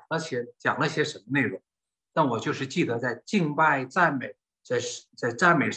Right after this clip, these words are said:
在那个赞美的声音当中，在歌声当中，我自己的眼泪就控制不住的向下流。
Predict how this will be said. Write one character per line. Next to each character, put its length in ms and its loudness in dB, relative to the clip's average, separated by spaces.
在 160 -4
那 120 -2
个 80 -6
赞 260 4
美 120 -4
的 100 -8
声 260 -2
音 180 0
当 200 2
中， 200 -6
在 120 -10
歌 240 2
声 200 0
当 180 2
中， 220 -6
我 140 -4
自 160 -2
己 100 -4
的 80 2
眼 320 0
泪 180 2
就 140 -4
控 380 2
制 100 -2
不 140 -8
住 160 2
的 100 0
向 200 -2
下 180 0
流。 180 -8